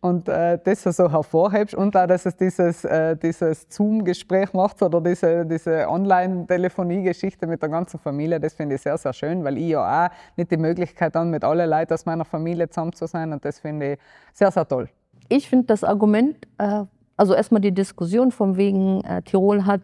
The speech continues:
Speaker 2: halt seine Tradition und das gehört dazu und du fühlst dich dazugehörig und dann hast du am Schluss gesagt, dass es dir auch als Südtirolerin schwergefallen ist, irgendwie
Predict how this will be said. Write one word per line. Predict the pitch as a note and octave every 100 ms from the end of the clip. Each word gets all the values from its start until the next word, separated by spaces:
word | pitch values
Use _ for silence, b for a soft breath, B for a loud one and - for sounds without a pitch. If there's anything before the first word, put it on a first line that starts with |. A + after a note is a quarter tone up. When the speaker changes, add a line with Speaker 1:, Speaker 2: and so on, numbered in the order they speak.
| -
Speaker 2:
halt | F#3 F3+ -
seine | E3+ E3
Tradition | F3+ F3+ E3+ - B3+ A#3+
und | G3
das | E3+ -
gehört | F3 F3+
dazu | F3 - B3+ B3+
und | G#3
du | F#3
fühlst | F3 - G#3 -
dich | G3+ -
dazugehörig | F3+ - C#4 C4 C4 B3+ B3+ A#3+ A#3+
und | G#3 G3+
dann | G#3
hast | G#3+ -
du |
am | G3+
Schluss | G3+ - A3+ -
gesagt, | G3 G3+ G#3+ -
dass | G#3
es | F#3+ - -
dir | G#3+ A3+
auch | - G#3+
als | - G3 -
Südtirolerin | A3 C#4+ - A#3 G#3+ A#3+ A3 A3 A3+
schwergefallen | A3+ - A3 A#3+ G3+ - G3+ G#3 G3+
ist, | F#3+ G3+ -
irgendwie | F#3+ G3+ G3+ F#3+